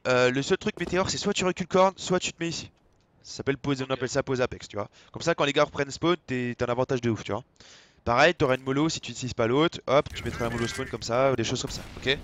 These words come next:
Speaker 1: Si, si aussi tu vois que t'es une mollo, soit tu as mes spawns, soit tu recules corne, et comme ça t'auras déjà une mollo pour la corne, bim. Et au pire, il y aura Tani qui aura une deuxième.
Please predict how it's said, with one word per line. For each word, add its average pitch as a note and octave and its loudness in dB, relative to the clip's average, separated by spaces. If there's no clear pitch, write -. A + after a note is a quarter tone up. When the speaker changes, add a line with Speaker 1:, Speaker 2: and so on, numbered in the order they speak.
Speaker 1:
Si, - -10
si G#3 0
aussi G3+ -2
tu G3+ -4
vois F#3+ 4
que - -4
t'es F3+ 2
une F3 -12
mollo, F#3+ 4
soit - 0
tu G3 2
as F3+ 2
mes F3+ 2
spawns, F#3+ 0
soit F3+ -4
tu E3 -2
recules D3 -6
corne, F3+ 4
et B2+ -2
comme C3+ -4
ça E3+ 0
t'auras C3 2
déjà C3 2
une D3+ -6
mollo D#3 2
pour C#3+ 4
la B2+ 6
corne, D#3+ 4
bim. C3+ 0
Et A2+ 0
au A#2 4
pire, D#3 2
il D3+ 2
y C#3+ 4
aura C3+ 6
Tani D3+ -2
qui - 0
aura C#3+ 2
une - -6
deuxième. C3+ 0